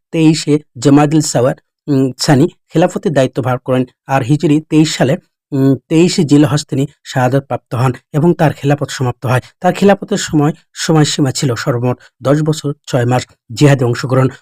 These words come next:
হযরত ওমর রাদিয়াল্লাহু তাআলা বদর, উহুদ, খন্দক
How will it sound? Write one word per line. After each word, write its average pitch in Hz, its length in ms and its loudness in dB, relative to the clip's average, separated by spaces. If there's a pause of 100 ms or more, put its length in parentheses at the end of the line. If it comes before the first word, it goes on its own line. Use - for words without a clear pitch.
(120)
হযরত 202 140 0
ওমর 240 200 4
রাদিয়াল্লাহু 220 420 4
তাআলা 214 140 2
বদর, 151 440 4
উহুদ, 151 280 -2
খন্দক 151 400 2